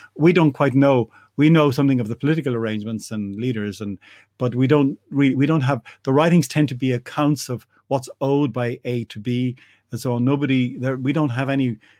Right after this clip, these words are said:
treatise on political philosophy coming from that period and so on. Uh, that's why what we, you know, w-, the, what we as Christians think of as the Old Testament or the, or the Hebrew Scriptures are so unique, because they give us, uh, uh, uh,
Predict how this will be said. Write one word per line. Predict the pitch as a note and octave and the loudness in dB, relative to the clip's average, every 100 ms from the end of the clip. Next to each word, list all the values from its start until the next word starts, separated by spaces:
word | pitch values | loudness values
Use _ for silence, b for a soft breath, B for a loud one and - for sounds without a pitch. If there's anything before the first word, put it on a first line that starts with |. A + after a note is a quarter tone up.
| b _ _ | b _ _
treatise | - - E3 D#3 B2+ A#2 G2 F#2+ - | -4 4 6 6 2 -4 -4 -8 -10
on | A2 | -10
political | B2 A#2 G#2 G#2+ | -8 -10 -10 -10
philosophy | A#2+ A2+ - | -8 -8 -10
coming | G#2+ A2 G#2+ | -10 -10 -10
from | A2 | -8
that | G#2 F#2+ | -8 -8
period | A2+ G#2+ G2 | -10 -10 -10
and | F#2 | -12
so | - G2 | -16 -16
on. | F#2+ F#2 _ _ b b b A2 | -16 _ _ _ b b b -8
Uh, | G#2+ | -4
that's | - E3+ E3+ | 0 0 2
why | D#3+ D3 C3+ | 2 4 2
what | C3 C3+ | 0 -2
we, | B2 - | -4 -6
you | B3 C3+ | -2 0
know, | A#2+ A2+ | -2 -4
w-, | A2+ B2+ C3 | -10 -12 -10
the, | C3 | -10
what | C3+ A#2+ A2+ | -8 -8 -4
we | B2 | -4
as | A2 | -4
Christians | - B2+ A#2+ | -6 -6 -6
think | B2+ A2 | -6 -8
of | |
as | F#2 | -6
the | A#2+ | -6
Old | A2+ | -6
Testament | - C#3 - A2 | -6 -8 -6 -8
or | G#2 | -8
the, | F#2 A#2 | -12 -12
or | B2 A2+ | -8 -6
the | G#2+ | -6
Hebrew | - B2+ A#2 | -4 -4 -4
Scriptures | - A2+ - A2 G#2+ - B B | -4 -6 -6 -12 -14 -18 B B
are | - A2 | -4 -2
so | - B2+ | 2 2
unique, | A2+ A2+ D3+ B2 | 4 4 4 2
because | A#2+ C3 A#2 | -2 -2 -2
they | A#2+ | 0
give | C3+ B2 | 0 0
us, | A#2 - B B _ - | -2 -6 B B _ -4
uh, | |
uh, | A2 B2 - | -2 -2 -6
uh, | - | -6